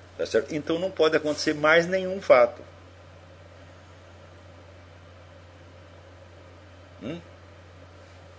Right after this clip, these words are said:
Se você define o mundo como o conjunto dos fatos,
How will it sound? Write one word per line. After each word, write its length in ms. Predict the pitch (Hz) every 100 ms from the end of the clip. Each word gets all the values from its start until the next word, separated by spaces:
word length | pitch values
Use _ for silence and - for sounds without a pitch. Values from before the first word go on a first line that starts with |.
| - - - - - - - - - - - - - -
Se 100 | 139
você 280 | 139 135 202
define 420 | 202 - 139 123
o 60 | 104
mundo 340 | 131 214 185
como 220 | - 139
o 60 | 117
conjunto 540 | 113 104 92 185 180
dos 180 | 123 92
fatos, 680 | - 143 180 - - -